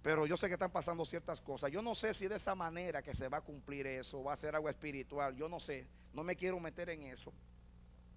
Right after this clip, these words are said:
No me quiero meter en interpretación aquí. Solamente sé que va a pasar porque la Biblia lo dice.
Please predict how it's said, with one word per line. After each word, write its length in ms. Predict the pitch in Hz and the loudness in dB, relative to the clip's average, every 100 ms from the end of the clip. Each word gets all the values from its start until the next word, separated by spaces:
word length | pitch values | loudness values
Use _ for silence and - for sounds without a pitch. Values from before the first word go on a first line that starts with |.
| - - | -20 -8
No 80 | 151 | -4
me 100 | 175 | -2
quiero 160 | 180 156 | -2 -2
meter 240 | 151 160 | -2 -4
en 60 | 160 | -4
interpretación 500 | 160 156 151 156 143 | -6 -6 -6 -4 -6
aquí. 260 | 139 135 - - - - - | -6 -8 -8 -18 -18 -18 -6
Solamente 540 | - 185 175 170 156 | 2 4 2 -2 -6
sé 140 | 175 | -6
que 100 | 160 | -4
va 100 | 139 | 0
a 40 | 139 | 0
pasar 280 | 147 151 143 | 0 -2 -4
porque 180 | 131 | -4
la 120 | 117 104 | -6 -6
Biblia 220 | 117 110 | -6 -6
lo 100 | 90 | -6
dice. 260 | 85 - | -10 -12